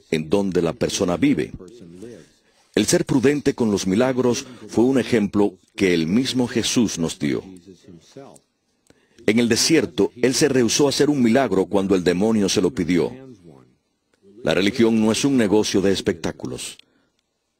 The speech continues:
Sobre todo, Jesús no quiere ser reducido a un creador de milagros. Él quiere que la gente entienda que él trae más que la sanación física. Él trae la salvación de la vida eterna.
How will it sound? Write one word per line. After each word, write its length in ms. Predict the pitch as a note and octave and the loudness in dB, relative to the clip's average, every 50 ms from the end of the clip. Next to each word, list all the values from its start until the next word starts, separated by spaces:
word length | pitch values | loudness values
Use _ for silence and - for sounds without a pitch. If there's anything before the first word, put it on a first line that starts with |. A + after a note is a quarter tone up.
| _ _ _ _ _ _ _ _ _ _ - E4+ - | _ _ _ _ _ _ _ _ _ _ -20 -12 -6
Sobre 300 | - - E3 D3+ C#3+ B2+ | -4 0 2 2 2 0
todo, 380 | - - B2+ A2+ G#2 G#2 G#2 G#2 | 0 2 2 2 4 4 2 0
Jesús 480 | - - B2+ A2+ - D3+ C#3 - - - | 0 0 0 0 2 0 0 -2 -2 -4
no 200 | - A#2+ B2 B2 | -2 -2 0 0
quiere 220 | B2+ C#3 C#3 B2+ | 0 0 0 0
ser 220 | A#2 - - D3+ C3+ | 0 0 0 0 0
reducido 500 | C#3 C3 A#2 A2 G2+ - - C#3 A#2 A#2+ | 2 2 2 2 2 0 0 2 2 2
a 40 | |
un 100 | A#2 A#2+ | 2 2
creador 520 | A2 - - G2 F#2 F2 F2+ A2 C3 A2 F#2 | 0 0 0 0 2 2 2 2 2 2 0
de 100 | F2+ E2+ | 0 0
milagros. 760 | D#2+ D#2 D#2+ D#2 D2 C2 B1+ B1 B1 - - - - E3+ F3 C3 - - D#2+ D2+ - _ _ _ _ _ _ _ _ _ _ _ _ _ - | 0 0 -2 -2 -4 -4 -6 -6 -6 -6 -6 -8 -8 -10 -14 -18 -20 -20 -20 -20 -20 _ _ _ _ _ _ _ _ _ _ _ _ _ -4
Él 100 | F#2+ F#2+ | -4 -2
quiere 240 | - - A#2 A2+ A2+ | 0 0 2 2 2
que 120 | - A2+ | 2 2
la 100 | G#2+ G2+ | 0 0
gente 320 | - - B2 B2 A#2+ - B2 | 2 0 0 0 2 2 0
entienda 400 | A2 G2+ - B2 A#2+ A#2 A2+ G#2+ | 0 0 0 0 2 2 0 -2
que 340 | - - G2+ G2 G#2+ A2 | -2 0 0 2 2 2
él 240 | A2 G#2+ A#2 A#2+ - - | 2 0 0 -4 -4 -2
trae 240 | - G#2+ G2 F2+ | 0 0 2 0
más 380 | E2+ F2 F#2+ A2+ C3 C#3 C3 - | 0 0 0 0 0 0 -2 -4
que 140 | - - C3 | -2 -2 -2
la 100 | A#2+ A#2 | 0 0
sanación 480 | - A#2+ G#2+ G#2 G2+ - G2+ E2+ E2 | -2 -2 -2 -2 -2 -2 -2 -2 -4
física. 640 | - - - G#2+ F#2 - - - - - - A#2+ A#2+ A2+ G2+ F2+ D#2 C#2+ _ _ _ _ _ _ _ _ _ _ _ - - | -4 -4 -4 -4 -4 -4 -6 -8 -6 -6 -6 -6 -8 -12 -18 -20 -20 -20 _ _ _ _ _ _ _ _ _ _ _ -10 -4
Él 260 | - E2+ E2+ D#2+ A2+ | -2 -2 -2 -2 -2
trae 300 | A2 A2 A2+ A#2 A#2 A#2 | 0 0 2 2 2 2
la 120 | A#2+ A#2+ A2+ | 0 0 0
salvación 680 | - B2 A2+ G#2 F#2+ G2 F#2 - - C3 A#2 F#2+ E2 | 0 0 0 0 0 0 0 0 2 2 0 0 0
de 80 | D2+ D#2 | -2 -2
la 100 | E2 D2+ | -2 0
vida 220 | D#2+ F2 D#2+ E2 | 0 0 0 0
eterna. 560 | D#2+ - - F#2 D#2+ C#2 C2+ C2 A#1+ G#1+ - | -2 -2 -2 -2 -2 -4 -6 -10 -10 -12 -12